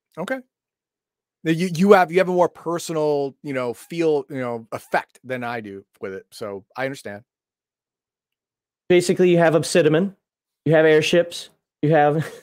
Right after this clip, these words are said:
Speaker 2: <laughs>
Speaker 1: No, I get it. And
Speaker 2: Hmm.
Speaker 1: Chris Black says he likes it as a setting, played a few sessions, and it was fun. Well, guess what?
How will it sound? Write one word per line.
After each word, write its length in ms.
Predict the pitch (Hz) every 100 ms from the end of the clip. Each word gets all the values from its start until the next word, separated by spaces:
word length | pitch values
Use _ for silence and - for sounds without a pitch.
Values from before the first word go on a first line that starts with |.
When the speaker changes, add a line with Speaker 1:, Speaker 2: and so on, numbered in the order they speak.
| _ _
Speaker 2:
<laughs> 320 | _ _ _
Speaker 1:
No, 140 | 202 214
I 100 | 196
get 180 | 196 180
it. 80 | - _ _ _ _ _ _ _ _ _ _ _ _ _ _ _ _ _ _ _ _ _ _ _ _ _ _ _ _ _
And 200 | 151 175
Speaker 2:
Hmm. 40 | 185
Speaker 1:
Chris 260 | 156 165
Black 280 | - 143 170
says 200 | - 160
he 100 | 165
likes 280 | 139 139 151
it 60 |
as 100 | 143
a 60 | 165
setting, 320 | - 131 139
played 200 | 139 135
a 40 | 139
few 140 | 165
sessions, 440 | - 127 - 147
and 80 | 135
it 40 | 139
was 120 | 143
fun. 220 | 190 165
Well, 120 | 160
guess 300 | 147 202 -
what? 260 | 269 -